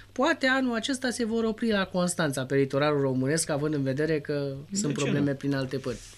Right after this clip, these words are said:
Speaker 2: De ce nu?
Speaker 1: Dar problema e cum aducem turiștii aceștia să nu rămână la mare și să vină la Gorj, la Târgu Jiu,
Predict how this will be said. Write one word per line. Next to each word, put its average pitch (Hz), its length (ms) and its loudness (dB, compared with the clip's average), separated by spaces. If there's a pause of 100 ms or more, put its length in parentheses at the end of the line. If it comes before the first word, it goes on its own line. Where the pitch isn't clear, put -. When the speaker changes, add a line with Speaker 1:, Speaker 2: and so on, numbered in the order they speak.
(140)
Speaker 2:
De 104 100 -2
ce 104 160 -2
nu? - 120 -4
Speaker 1:
Dar 180 360 8 (220)
problema 170 500 4
e 185 80 6
cum 185 220 2
aducem 175 360 4
turiștii 160 720 2 (440)
aceștia 147 640 2
să 202 160 4
nu 247 160 6
rămână 185 400 8
la 135 140 4
mare 123 560 0 (340)
și - 140 -2
să 202 160 8
vină 247 220 6
la 262 220 8
Gorj, 202 340 6
la 139 160 0
Târgu 160 280 4
Jiu, 175 300 4